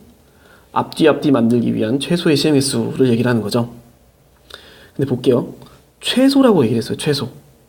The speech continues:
최소. 근데 여덟 개가 이렇게 있다고 한번 해볼게요. 여덟 개.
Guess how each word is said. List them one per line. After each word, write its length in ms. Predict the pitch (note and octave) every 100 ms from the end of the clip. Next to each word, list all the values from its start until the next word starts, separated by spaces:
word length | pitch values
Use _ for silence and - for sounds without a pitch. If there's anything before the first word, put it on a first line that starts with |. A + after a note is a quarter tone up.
| _ _ _ _ _ _ -
최소. 300 | C#3+ C3 - - _ _ _ _ _ _ _ _ _ - - - - _ _ _
근데 160 | E3+ C3+
여덟 200 | D#3+ G3+
개가 220 | G#3 F3
이렇게 240 | B2+ B2
있다고 240 | B2 B2 A#2+
한번 160 | A2+
해볼게요. 400 | A#2+ A#2 - - - - _ _ _ _ _ _ _ _ _ _ _ _ _ _ _ _ _ _ _ _ _ _ _ _ _ _ _ _ _ _ - - -
여덟 200 | A#2 A#2+
개. 180 | A#2+ G#2